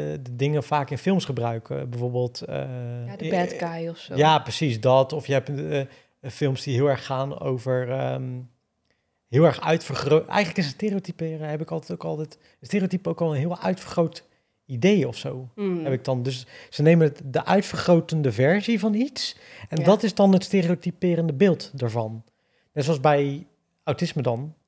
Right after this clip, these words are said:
Speaker 2: Ja,
Speaker 1: Kees
Speaker 2: maar
Speaker 1: Momma,
Speaker 2: het,
Speaker 1: een,
Speaker 2: de
Speaker 1: eh, een, een, een Sheldon, een
Speaker 2: stereotype van autisme is eigenlijk,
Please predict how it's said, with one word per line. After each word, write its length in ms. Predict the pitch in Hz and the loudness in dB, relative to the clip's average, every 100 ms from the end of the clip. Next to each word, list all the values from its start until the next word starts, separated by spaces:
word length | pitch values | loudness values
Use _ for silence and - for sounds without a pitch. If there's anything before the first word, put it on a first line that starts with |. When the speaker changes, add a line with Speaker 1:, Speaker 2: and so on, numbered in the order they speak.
| _ _ | _ _
Speaker 2:
Ja, 160 | 180 | -2
Speaker 1:
Kees 160 | 139 117 | 0 2
Speaker 2:
maar 120 | - | 2
Speaker 1:
Momma, 140 | - - | 2 2
Speaker 2:
het, 100 | - | 0
Speaker 1:
een, 140 | 131 | 0
Speaker 2:
de 420 | 123 123 127 131 139 | 2 4 4 4 2
Speaker 1:
eh, 60 | |
een, 200 | 139 135 | -2 -2
een, 220 | 143 147 | -4 -4
een 100 | 143 - - | -8 -10 -16
Sheldon, 580 | - 156 135 120 117 117 - | 0 4 4 4 2 0 -2
een 60 | |
Speaker 2:
stereotype 680 | 127 123 233 240 226 214 214 | -2 0 0 0 -4 -6 -14
van 180 | - 196 | -8 -6
autisme 420 | 185 185 214 - | -6 -8 -12 -10
is 100 | 202 | -10
eigenlijk, 800 | - 202 247 - 240 226 226 - | -4 -2 -2 -4 -8 -8 -12 -20